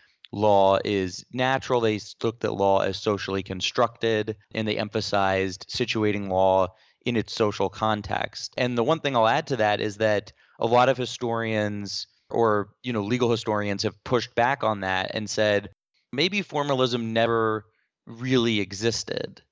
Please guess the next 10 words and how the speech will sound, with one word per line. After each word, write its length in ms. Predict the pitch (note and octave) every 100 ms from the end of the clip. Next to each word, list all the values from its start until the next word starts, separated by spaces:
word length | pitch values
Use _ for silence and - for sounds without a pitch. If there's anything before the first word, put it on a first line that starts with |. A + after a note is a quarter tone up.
| _
That 340 | A2+ A#2+ A2+ -
actually 800 | C#3 D3 - D3+ C3+ B2 A#2 A2 _ -
a 40 | C3
lot 280 | A#2 C#3
of 120 | D3+ C3
the 80 |
people 640 | B2+ C#3 B2+ B2+ A#2+ A#2 -
we 280 | B2 A#2 A2
think 340 | - D#3 E3
of 320 | B2+ A2 G#2